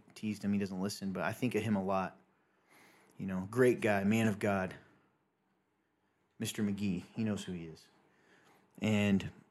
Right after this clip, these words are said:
I look at the bondage that and the weights he had to live under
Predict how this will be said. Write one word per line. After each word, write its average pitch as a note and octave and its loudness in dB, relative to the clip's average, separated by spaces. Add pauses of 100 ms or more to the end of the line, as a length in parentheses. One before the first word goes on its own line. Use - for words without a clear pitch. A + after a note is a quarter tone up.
I G2 0
look A#2+ 4
at A#2+ 4
the G2+ 2
bondage G2 2
that F2+ -2
and G2 0
the C#3 0
weights F3+ 0
he G#2 -6
had F#2+ -2
to G2 -4
live G2 -2
under F#2 -2